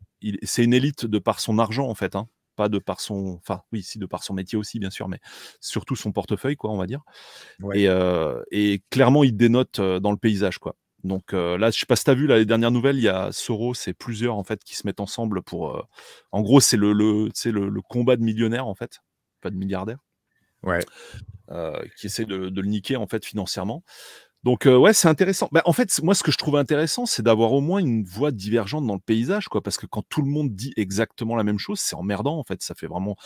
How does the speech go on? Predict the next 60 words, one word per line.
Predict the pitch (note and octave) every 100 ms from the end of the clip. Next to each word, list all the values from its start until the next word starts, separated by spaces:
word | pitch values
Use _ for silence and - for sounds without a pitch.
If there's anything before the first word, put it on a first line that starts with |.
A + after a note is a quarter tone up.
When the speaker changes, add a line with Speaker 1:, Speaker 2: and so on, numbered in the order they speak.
| - -
Speaker 1:
ça | -
fait | - C#3+
à |
la | C3
fois | C#3+
chier | A#2 - F#3+
et |
peur, | - D#3 D#3
en | A2
fait, | F#3 -
tu | -
vois. | A#2 - _ _ _ _ _ _ -
Euh, | F#2+ F#2 F2
enfin, | - A2
tout | - D#3
le, | A2+
quand | B2+
je | A#2
dis | C#3+
tout | D3+
le |
monde, | D#3 E3
je | -
parle | B2
de | A2+
tous, | G#2 - C3+
tous | A2+ D3+
ceux | - C#3+
qui | -
sont | -
aux | A#2
manettes, | B2 C3 A#2+
quoi, | - G2
en |
fait, | F#2+ F#2 F#2+
hein. | G2+
<laughs> |
C'est, | - - B2
c'est | -
ça | A2+ B2+
qui | -
est |
emmerdant, | G#2 A2+ A2 G2+
quoi. | G2 - - - - -
Quand | G2+
tu | -
vois, | A2+ B2+
bah, | A2
par | G2 G2+
exemple, | G#2 B2+ - G#2
typiquement, | - - G#2+ C3+ C3
ce | A#2+
qui | -
s'est | - G2
passé, | G2+ - A#2
euh, | A2 F#2+
dans | F#2 F#2+
le | G2+
monde | G2+ G#2
occidental | - - A2 G#2 A#2 A2 G2